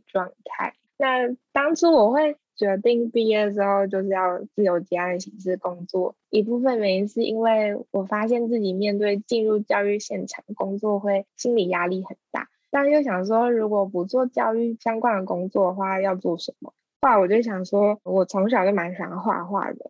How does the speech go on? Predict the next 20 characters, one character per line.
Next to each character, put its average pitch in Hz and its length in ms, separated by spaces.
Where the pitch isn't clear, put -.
然 190 140
后 196 260
大 208 220
家 208 240
好 196 220
像 277 180
也 202 320
算 254 340
是 254 440
有 185 140
在 240 180
称 240 280
赞 262 160
我 170 160
画 214 240
画 196 160
这 185 140
个 175 100
部 190 280
分， - 160